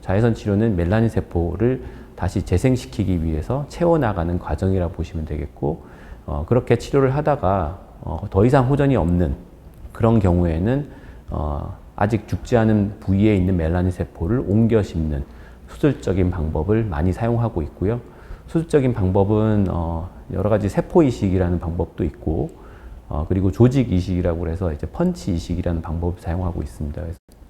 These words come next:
그러니까 과거로부터 이제 백반증을 치료할 수 있는 방법이 많지 않았기 때문에, 어, 초기에 이제 번져나가는 시기에 치료를 놓치게 되고, 어, 그러다 보니까, 어, 나중에는 멜라닌 세포가 재생이 잘 안 되는 시기로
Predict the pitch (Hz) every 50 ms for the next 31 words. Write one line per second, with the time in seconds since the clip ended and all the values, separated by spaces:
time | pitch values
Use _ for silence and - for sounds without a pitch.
0 | _ - 104 85 87 87 87 - - - - - - - - 95 101 120 131 131
1 | 127 107 104 - - 107 98 98 92 92 92 - 87 90 92 - - 127 123 -
2 | 120 113 98 90 - - - 82 78 - - 120 117 - - 90 87 92 98 101
3 | 90 - - 85 82 - - 90 82 101 107 - - 95 - - 82 80 80 87
4 | 113 113 85 - - - - - - - - - - - - 80 78 76 80 85
5 | - - 175 170 165 143 113 90 78 90 - - - - 101 107 110 131 139 139
6 | 120 107 104 90 87 87 87 85 82 - - - 123 123 - 90 80 85 92 -
7 | - - - - 151 147 139 123 92 80 90 90 - - - 127 - 123 110 95
8 | 90 87 87 82 76 92 131 156 - - - - - - - - - - - -
9 | 78 78 82 82 85 87 90 - - 117 131 135 127 120 113 104 101 95 - -
10 | 104 98 98 95 98 110 - - - - - - 85 85 85 82 82 85 92 92
11 | 113 120 120 117 117 117 107 87 87 90 104 110 113 110 113 - - 101 92 -
12 | 95 87 113 113 107 110 113 92 71 78 85 87 107 117 107 90 80 73 73 -
13 | - 127 117 120 117 110 107 104 101 101 101 92 92